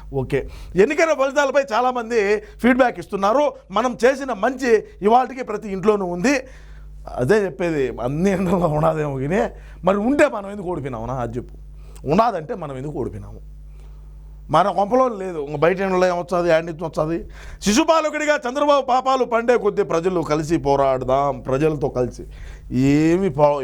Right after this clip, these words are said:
ఏం పోరాడబల్లే. ఇది ప్రమాణ స్వీకారం చేయకముందే అమరావతిని అంతా పనులు చేశాడు. మనం ఉన్నప్పుడు ఆ స్పీడ్ యాక్సెస్ రోడ్డు అయితేనేమి, ఆ పక్కన ఉండే చెట్లు, ఆ గబ్బు చెట్లు అన్నీ ఉన్నాయి. ఆయన అధికారంలోకి వచ్చానే, రాకముందే ప్ర-, ఈయన సీఎం, ఆయన, ఈయన సీఎం అయిపోయినాడని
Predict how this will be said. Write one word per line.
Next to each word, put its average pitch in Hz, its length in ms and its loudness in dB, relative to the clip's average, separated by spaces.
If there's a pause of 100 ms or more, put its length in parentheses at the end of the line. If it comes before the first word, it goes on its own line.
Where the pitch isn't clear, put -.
(120)
ఏం 175 180 0
పోరాడబల్లే. 139 600 2 (140)
ఇది 127 120 4 (260)
ప్రమాణ 165 320 2
స్వీకారం 151 440 -2
చేయకముందే 156 420 2
అమరావతిని 143 520 0
అంతా 131 140 0 (340)
పనులు 139 280 0
చేశాడు. 120 380 -2 (400)
మనం 143 200 4
ఉన్నప్పుడు 156 300 2
ఆ 143 100 0
స్పీడ్ 156 220 0
యాక్సెస్ 143 340 -4
రోడ్డు 139 200 0
అయితేనేమి, 139 420 -2 (260)
ఆ - 100 2
పక్కన 143 260 0
ఉండే 143 200 0
చెట్లు, 147 300 0
ఆ - 100 0
గబ్బు 131 200 -2
చెట్లు 131 220 -4
అన్నీ 131 200 -4
ఉన్నాయి. 110 260 -6 (520)
ఆయన 151 220 2
అధికారంలోకి 160 600 0
వచ్చానే, 151 360 0 (160)
రాకముందే 180 560 0 (380)
ప్ర-, 135 220 2
ఈయన 139 220 2
సీఎం, 170 240 2 (200)
ఆయన, 156 160 0 (260)
ఈయన 139 180 -2
సీఎం 170 220 0
అయిపోయినాడని 147 500 0